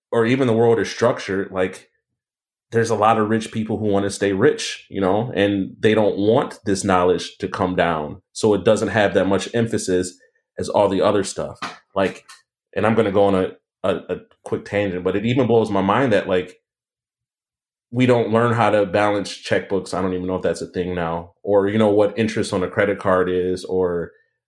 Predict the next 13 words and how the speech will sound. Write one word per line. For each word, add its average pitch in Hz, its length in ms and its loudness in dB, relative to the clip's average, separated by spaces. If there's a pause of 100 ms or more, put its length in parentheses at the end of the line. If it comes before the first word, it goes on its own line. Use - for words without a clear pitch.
um, 76 400 -10 (560)
or 101 200 4
what 117 220 2
a 117 60 6
mortgage 101 480 0
is, 98 320 2
or 104 100 -2
the 101 80 -6
difference 117 320 0
between 110 340 -2
mortgage 104 360 -2
and 98 120 -4
rent, 95 340 -2